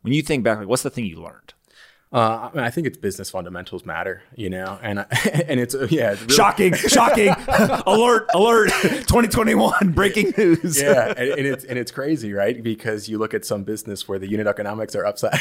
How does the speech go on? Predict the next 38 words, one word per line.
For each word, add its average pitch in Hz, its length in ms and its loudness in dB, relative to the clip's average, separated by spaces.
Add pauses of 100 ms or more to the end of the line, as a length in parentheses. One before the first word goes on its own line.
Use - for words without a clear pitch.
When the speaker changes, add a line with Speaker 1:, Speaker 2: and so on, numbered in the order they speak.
Speaker 2:
<laughs> 330 920 -2
unit 143 240 0
economics 131 460 -2
are 113 80 0
upside 104 320 -4
down, 120 180 -4
and 107 80 -4
investors 101 460 -6
are 92 40 -10
still 101 260 -2
piling 98 420 -6
cash 101 400 -10
into 101 240 -10
these 92 180 -10
businesses. 107 540 -6
And 110 180 -2
the 101 80 -2
playbook 143 460 -2
has 98 240 -10
worked 110 220 -6
in 92 120 -8
some 95 220 -8
instances 95 580 -10
where 92 160 0
it's - 140 -6
like, 92 220 -4 (300)
even 135 280 4
though 117 80 4
the 107 100 -2
unit 104 220 -6
economics 92 560 -8
are 98 180 -4
upside 92 340 -6
down, 113 440 -6
and 104 180 -4
unit 127 160 2
economics 98 540 -8
being 92 480 -8